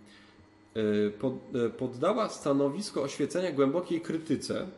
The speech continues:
e, wskazując i to, że życie nie może obejść się bez tradycji, i to, że tradycja odgrywa istotną, niezbywalną rolę w krytycznym myśleniu i rozumieniu.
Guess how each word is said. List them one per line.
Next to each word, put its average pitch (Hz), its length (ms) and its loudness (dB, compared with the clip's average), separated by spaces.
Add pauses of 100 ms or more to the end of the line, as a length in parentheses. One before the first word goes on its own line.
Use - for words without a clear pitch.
(1500)
e, 120 380 6
wskazując 175 720 2
i 143 100 -2
to, - 500 0
że 135 380 2
życie 175 500 -2
nie 127 160 4
może 180 400 2
obejść 160 320 -2
się 143 100 0
bez 143 200 -2
tradycji, 135 640 -4 (320)
i 131 80 -2
to, - 400 2
że 139 180 -2
tradycja 160 540 -2
odgrywa 147 400 0
istotną, 175 520 -2
niezbywalną 156 640 2
rolę 165 220 0
w - 80 -10
krytycznym 151 500 -2
myśleniu 135 480 0
i 151 40 -2
rozumieniu. 170 560 -2